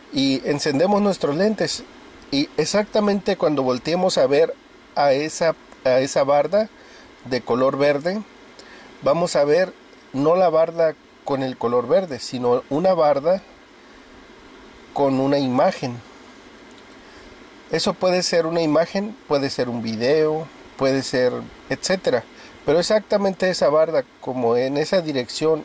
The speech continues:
I P, ahí va a estar. Eh, la barda no tiene na-, nada, ningún tipo de, mm, nada, sino está programado vía internet que al,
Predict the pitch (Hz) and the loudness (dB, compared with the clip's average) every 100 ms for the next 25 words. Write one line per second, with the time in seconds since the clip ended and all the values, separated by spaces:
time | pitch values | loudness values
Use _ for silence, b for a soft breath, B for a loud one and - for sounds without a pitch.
0 | - 160 - 143 143 - 123 127 147 143 | -10 -12 -4 -2 -2 0 -2 0 0 0
1 | - - 131 139 B B B B B B | -2 0 0 0 B B B B B B
2 | 131 131 131 139 156 202 214 208 196 202 | -2 0 2 2 2 2 2 0 0 -2
3 | 190 175 170 170 - 139 156 165 170 156 | -2 2 4 4 2 0 2 4 4 4
4 | 135 135 135 156 185 160 160 147 131 120 | 2 -2 -8 -10 -12 -4 -2 0 -2 -6
5 | 101 104 B B B - - 123 120 113 | -10 -14 B B B -20 -12 -8 -8 -8
6 | 123 151 139 120 123 120 110 - B B | -2 2 2 2 -4 -2 -2 -4 B B
7 | B - - 160 - 180 175 156 139 139 | B -12 -2 -2 0 0 2 2 4 2
8 | 151 165 - - - 131 156 156 156 147 | 2 0 -4 -20 -8 -4 2 2 0 0
9 | 143 143 151 143 - - B B B B | 0 2 0 -4 -8 -20 B B B B
10 | - - 143 131 127 | -20 -8 0 2 2